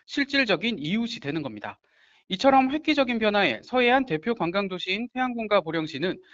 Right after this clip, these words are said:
저마다 관광객 유치 전략 짜기에 나선 상황입니다. 태안군은 민간 협의체를 구성해 가동하고 있고,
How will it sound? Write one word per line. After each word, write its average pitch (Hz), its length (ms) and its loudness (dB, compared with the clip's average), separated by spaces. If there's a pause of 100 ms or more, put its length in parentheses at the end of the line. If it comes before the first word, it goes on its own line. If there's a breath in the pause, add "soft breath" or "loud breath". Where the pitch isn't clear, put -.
(140 soft breath)
저마다 180 380 2
관광객 202 640 -4
유치 147 260 -10
전략 214 460 2
짜기에 180 400 0
나선 127 280 -4
상황입니다. 123 600 -6 (680 soft breath)
태안군은 277 540 4
민간 220 420 2
협의체를 240 460 0
구성해 196 380 -2
가동하고 185 520 -2
있고, 160 380 -4